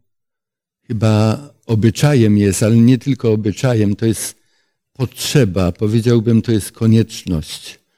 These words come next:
Zaprosić Boga, aby był z nami, aby Duch Święty Jego rozświecał nasze umysły i abyśmy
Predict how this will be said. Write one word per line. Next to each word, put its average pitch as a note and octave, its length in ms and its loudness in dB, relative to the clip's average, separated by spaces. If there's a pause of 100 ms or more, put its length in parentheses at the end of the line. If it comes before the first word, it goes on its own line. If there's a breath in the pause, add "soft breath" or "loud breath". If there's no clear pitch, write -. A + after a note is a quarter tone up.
(580)
Zaprosić A#2+ 680 -2
Boga, G#2 560 -2
aby G2+ 260 -2
był B2 260 0
z A2+ 140 -10
nami, A2 480 2 (340 soft breath)
aby G#2+ 240 -2
Duch G#2+ 220 -2
Święty G2+ 500 -2
Jego F#2+ 480 0 (400)
rozświecał A2 720 -2
nasze G2 480 -2
umysły A2 640 0 (1000)
i D3+ 120 0
abyśmy B2+ 680 0